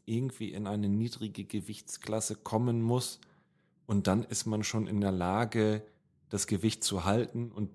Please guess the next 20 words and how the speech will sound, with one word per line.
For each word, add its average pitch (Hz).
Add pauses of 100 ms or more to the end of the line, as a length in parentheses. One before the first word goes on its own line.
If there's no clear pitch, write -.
(400)
die 151
Daten 101
haben 107
wir. 85
Wenn 90
die 92
Medikamente 92
abgesetzt -
werden, 104 (1000)
schießt -
das 110
Gewicht 113
wieder 110
nach 98
oben, 143
häufig 120
über 107
das 101
Ausgangsgewicht 104
hinaus, 101